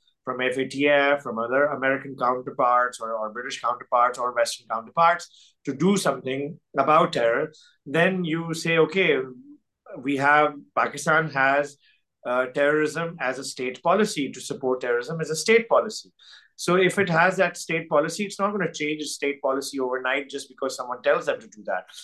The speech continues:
They will make sure that that state policy becomes much more hidden from the world. And I think that's what Pakistan is doing right now. Uh, they hide it much better. Uh, we know that still, you know,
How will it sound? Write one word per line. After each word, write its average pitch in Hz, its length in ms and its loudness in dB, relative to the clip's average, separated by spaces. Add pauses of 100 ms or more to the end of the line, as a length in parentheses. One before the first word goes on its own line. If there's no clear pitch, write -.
(280)
They 156 200 2
will 170 180 4
make 156 240 2
sure 156 320 2
that 160 180 2
that 156 200 0
state 156 380 -4
policy 135 440 0
becomes 147 400 -2
much 147 280 -2
more 160 160 2
hidden 156 480 2 (440)
from 151 280 2
the 135 100 0
world. 127 460 0
And 135 120 -6
I 143 120 0
think 185 200 0
that's 165 220 0
what 185 140 0
Pakistan 147 440 0
is 143 140 -10
doing 180 220 -4
right 113 260 0
now. 107 240 -4 (500)
Uh, 139 360 6
they 143 100 4
hide 156 340 2
it 175 120 -2 (100)
much 135 260 -4
better. 120 440 -2 (360)
Uh, 135 800 4
we 135 220 -4
know 151 220 4
that 135 240 2
still, 160 440 0
you 127 120 -10
know, 135 120 -2